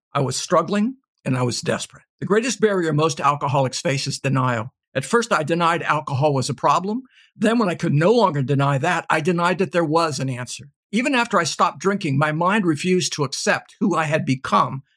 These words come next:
as a person. I was about to find out. July nineteen eighty-nine,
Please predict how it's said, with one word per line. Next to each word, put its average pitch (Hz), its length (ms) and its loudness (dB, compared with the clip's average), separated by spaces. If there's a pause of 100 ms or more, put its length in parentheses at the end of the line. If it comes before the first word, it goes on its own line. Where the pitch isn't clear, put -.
(140)
as 135 140 -2
a 147 60 -4
person. - 500 -2 (240)
I 139 40 -4
was 139 160 0
about 131 300 0
to - 80 -14
find 110 320 -6
out. 92 140 -14 (200)
July 175 340 2
nineteen 151 460 -2
eighty-nine, 131 680 0